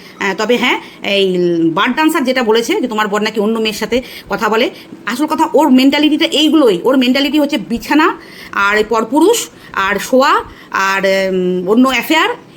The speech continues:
এইগুলো হচ্ছে ওর, ওর এইখানে খোপড়িতে সবসময় ওইগুলোই ভরা, কুটকুটকে ভরা। এর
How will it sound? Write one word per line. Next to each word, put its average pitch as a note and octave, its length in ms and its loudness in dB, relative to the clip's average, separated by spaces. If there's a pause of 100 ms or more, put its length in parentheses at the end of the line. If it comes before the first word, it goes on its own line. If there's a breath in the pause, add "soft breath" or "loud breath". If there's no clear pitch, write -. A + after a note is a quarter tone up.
এইগুলো E4 320 4
হচ্ছে F4+ 200 0
ওর, D4+ 240 2
ওর C#4+ 140 4
এইখানে D#4+ 500 2
খোপড়িতে E4+ 460 0 (220 loud breath)
সবসময় D#4+ 380 -2
ওইগুলোই D#4+ 360 4
ভরা, G#3 300 0 (140)
কুটকুটকে - 440 0
ভরা। F3+ 220 -2 (300 loud breath)
এর B3+ 100 -2